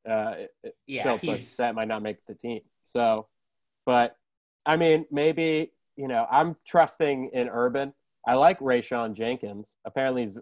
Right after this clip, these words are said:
Speaker 1: like, a versatile
Speaker 2: Dude.
Speaker 1: safety that played both positions. Uh, he's relatively young. He started thirty-one games. Um, you know, I did see that he was on a list of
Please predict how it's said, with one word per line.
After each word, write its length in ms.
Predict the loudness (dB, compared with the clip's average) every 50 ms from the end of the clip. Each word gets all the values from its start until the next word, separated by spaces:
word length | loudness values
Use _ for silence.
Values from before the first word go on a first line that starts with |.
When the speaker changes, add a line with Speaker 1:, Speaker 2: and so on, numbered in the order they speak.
| -10
Speaker 1:
like, 240 | -6 -6 -6 -4 -6
a 160 | -8 -10 -8
versatile 720 | -4 -2 -2 -2 -2 -2 -4 0 2 2 4 4 4 2 2
Speaker 2:
Dude. 80 | -2
Speaker 1:
safety 560 | -4 -2 -2 -2 -2 -2 _ -2 -2 0 0 0
that 240 | -2 -4 -4 -4 -4
played 220 | -4 -4 -4 -4 -4
both 260 | -4 -4 -4 -4 -6
positions. 720 | -10 -8 -6 -6 -8 -8 -6 -4 -4 -4 -4 -6 -8 _ _ _ _ _ _ _ _ _ _ -4 2
Uh, 360 | 4 6 8 8 8 6 4 2
he's 140 | -2 -2 0
relatively 420 | 2 0 2 0 -2 -4 -2 -4
young. 600 | -2 0 2 4 6 6 6 6 4 2 -4 -8 _ _ _ -8
He 60 | -8
started 500 | -6 -2 2 4 4 6 4 2 0 2
thirty-one 560 | 2 2 4 4 2 4 2 2 2 0 0
games. 540 | 2 2 2 2 2 0 0 -2 -4 _ _ _ _ _ _ _ _ _ _ _ _ _ -6
Um, 520 | -2 2 4 4 4 4 4 2 -2 -6 _ _ _ _ _ _
you 120 | -4 -2 -2
know, 240 | -2 -2 -4 -8 _ _ _ _ _ _ _ _ -20 _ _ _ 2
I 100 | 2 2
did 240 | 4 4 2 2 2
see 200 | 0 -2 0 2
that 180 | 4 2 2 2
he 80 | 2
was 280 | 0 0 -2 -4 -6 -8 -2
on 200 | 0 2 2 2
a 60 | 2
list 320 | 0 0 0 -2 -2 -4 -4
of 180 | -4 -4 -4